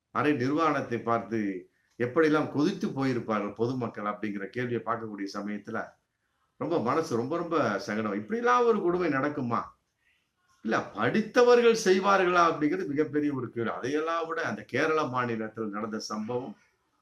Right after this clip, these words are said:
ரொம்ப இன்னும், இன்னும் கொடூரமான சம்பவம். ஆமா, இவைகளுக்கெல்லாம் வந்து, ஆமா, போலீஸ் வகையில கடுமையான நடவடிக்கை எடுக்கணும். ஆமா, இதுல அந்த கேரள மாநில அரசும்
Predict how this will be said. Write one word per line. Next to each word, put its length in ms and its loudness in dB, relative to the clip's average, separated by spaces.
ரொம்ப 260 0
இன்னும், 280 0
இன்னும் 380 -2
கொடூரமான 840 0
சம்பவம். 480 -4
ஆமா, 200 -10
இவைகளுக்கெல்லாம் 640 -4
வந்து, 260 -4
ஆமா, 160 -10
போலீஸ் 420 0
வகையில 420 -2
கடுமையான 680 4
நடவடிக்கை 600 0
எடுக்கணும். 380 -10
ஆமா, 260 -4
இதுல 160 0
அந்த 280 2
கேரள 500 2
மாநில 480 0
அரசும் 460 -4